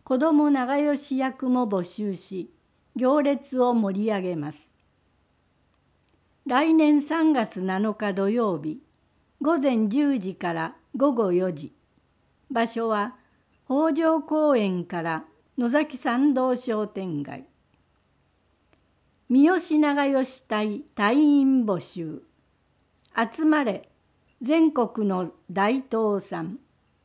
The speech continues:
対象は、聖賀、大東の人。定員は十五人。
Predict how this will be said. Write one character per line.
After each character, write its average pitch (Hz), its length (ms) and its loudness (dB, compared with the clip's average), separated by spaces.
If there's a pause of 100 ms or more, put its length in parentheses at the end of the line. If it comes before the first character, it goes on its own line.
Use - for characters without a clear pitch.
(1080)
対 294 240 2
象 262 320 -2
は、 226 280 -4 (440)
聖 320 380 -2
賀、 175 260 -4 (340)
大 226 340 2
東 233 480 -2 (100)
の 240 180 -2
人。 - 360 -16 (1000)
定 320 240 2
員 320 340 6
は 285 180 2
十 277 300 0
五 233 180 0
人。 175 260 -4